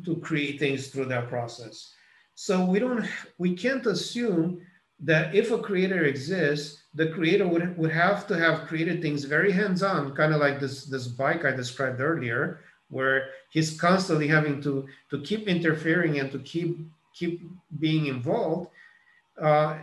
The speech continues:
and because we realize that reality isn't like that,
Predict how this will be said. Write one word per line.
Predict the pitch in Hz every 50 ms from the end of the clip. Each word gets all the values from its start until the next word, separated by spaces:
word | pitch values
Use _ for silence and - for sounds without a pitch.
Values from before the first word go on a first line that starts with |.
| - - _ -
and | 185 175 175 165
because | 170 180 175 - - 214 226 220 202 190 185 185 - - - - - _ _ _ _ _ -
we | 165 170 165
realize | 165 156 156 202 202 185 175 160 156 156 156
that | 156 147 139 143
reality | 147 156 160 180 196 185 156 - 165 151 151 156
isn't | 190 240 240 254 220 175
like | 143 131 127 120
that, | 123 117 120 127 156 220 - -